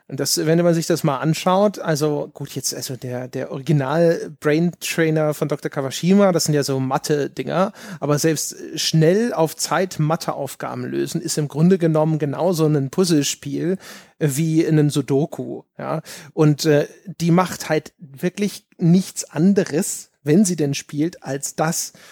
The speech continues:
Und das heißt, auch da ist wieder, ich komm, äh, bei meinen Eltern dann an und meine Mutter, die hat so ein Online-Abo bei, ich glaub, es heißt Lumosity. Und Lumosity ist im Grunde genommen eine Minigame-Sammlung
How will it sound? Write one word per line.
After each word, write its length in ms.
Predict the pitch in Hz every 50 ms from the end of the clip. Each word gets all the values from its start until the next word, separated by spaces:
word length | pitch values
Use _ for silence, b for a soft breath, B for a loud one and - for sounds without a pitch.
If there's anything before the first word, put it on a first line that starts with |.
| B B B B
Und 120 | - -
das 180 | 143 131 - -
heißt, 400 | 160 170 185 175 - - - -
auch 200 | 151 151 143 -
da 240 | - 151 160 196 214
ist 180 | 190 - -
wieder, 180 | - 143 147 143
ich 140 | - - -
komm, 320 | - 165 170 190 190 185 -
äh, 220 | 185 170 165 160
bei 160 | 151 165 151
meinen 240 | 151 151 139 139 139
Eltern 580 | 143 139 143 131 - 175 196 226 247 262 247 185
dann 200 | 156 135 - -
an 260 | 123 131 185 240 254
und 80 | 190
meine 320 | 175 160 160 160 160 160 156
Mutter, 240 | 156 170 170 214 196
die 140 | 170 165
hat 120 | 151 160 -
so 80 | - 160
ein 100 | 151 139
Online-Abo 920 | 123 151 185 202 190 147 139 135 131 123 - - 151 160 151 139 135 135 B B B B B B -
bei, 320 | 147 143 139 143 139 151 -
ich 80 | -
glaub, 160 | - 156 139 143
es 120 | 143 -
heißt 160 | 151 135 -
Lumosity. 1040 | 156 147 151 151 147 147 147 180 190 - - 143 - - - 143 135 143 170 214 254 -
Und 140 | - 151 143
Lumosity 500 | 147 147 156 190 - - 196 - - 185
ist 100 | 170 180
im 80 | 170
Grunde 260 | 156 160 170 185 185
genommen 300 | 185 165 165 165 170 165
eine 80 | 160 147
Minigame-Sammlung 1300 | 147 151 160 185 208 214 185 156 - 151 139 135 139 139 135 127 - 131 135 143 147 165 185 208 220